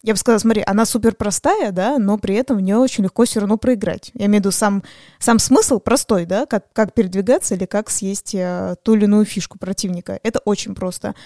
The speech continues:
Но вот выиграть, это прям надо хорошо поднапариться и подумать. И, возможно, им не хотелось, э, вникать,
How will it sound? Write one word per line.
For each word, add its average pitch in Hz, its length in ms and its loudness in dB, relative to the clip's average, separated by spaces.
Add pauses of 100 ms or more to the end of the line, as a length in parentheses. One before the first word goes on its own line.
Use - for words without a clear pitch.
(280)
Но 220 380 4
вот 196 200 0
выиграть, 220 420 -2
это 202 200 -2
прям 226 240 -2
надо 202 220 -2
хорошо 208 400 -4
поднапариться 202 720 -4
и - 20 -6
подумать. 190 520 -8 (400)
И, 226 120 0
возможно, 226 560 2
им 285 300 -2
не 320 80 0
хотелось, 247 560 -4
э, 185 280 -4
вникать, 190 580 -4